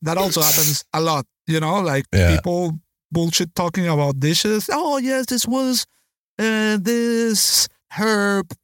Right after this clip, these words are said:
Speaker 1: taken from the forest where a nun grew it and would sing to it every day." And it's bought from the supermarket, you know, like, this kind of things.
Speaker 2: Oh man, I've seen that so much, you know, also in, like,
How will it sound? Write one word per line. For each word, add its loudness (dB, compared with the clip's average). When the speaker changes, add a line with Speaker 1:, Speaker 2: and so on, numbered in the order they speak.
Speaker 1:
taken 2
from -2
the -4
forest 0
where 0
a 0
nun 0
grew 0
it -6
and -2
would -2
sing 0
to -2
it -2
every -2
day." 0
And 2
it's 0
bought -4
from 2
the 4
supermarket, 0
you 2
know, 2
like, 0
this 2
kind -2
of 0
things. -4
Speaker 2:
Oh 0
man, 2
I've 2
seen 2
that 0
so 0
much, 2
you 2
know, 2
also 2
in, 2
like, 2